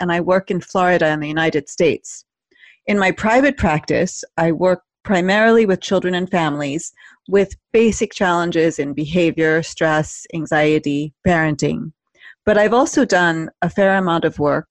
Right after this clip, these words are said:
with teen parents and their babies in the school system, and also with women and girls in other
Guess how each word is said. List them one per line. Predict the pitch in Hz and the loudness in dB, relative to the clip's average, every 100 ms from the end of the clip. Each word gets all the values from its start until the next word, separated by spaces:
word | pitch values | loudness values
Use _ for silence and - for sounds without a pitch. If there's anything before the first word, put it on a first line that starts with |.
| - | -4
with | 160 156 _ - | -4 -4 _ -10
teen | 208 196 202 | -6 -4 -2
parents | 196 180 185 202 220 - - | 0 0 0 -4 -8 -14 -10
and | 170 165 165 | -6 -4 0
their | 170 160 160 - | 0 0 -2 0
babies | 170 170 185 208 247 - - | 2 2 2 0 -2 -4 -8
in | 175 160 | -6 -6
the | 160 | -6
school | - 233 226 | -2 0 2
system, | 240 208 - 214 214 226 - - - _ | 0 -2 0 0 0 -4 -8 -20 -20 _
and | 208 240 240 | 0 0 0
also | - 196 190 208 185 | 0 0 0 0 2
with | 175 170 | 0 -2
women | 190 185 180 | -2 0 -2
and | 175 | -4
girls | 170 160 160 160 | 0 0 0 -2
in | 160 151 - | -6 -8 -4
other | 170 175 180 185 | 0 2 2 2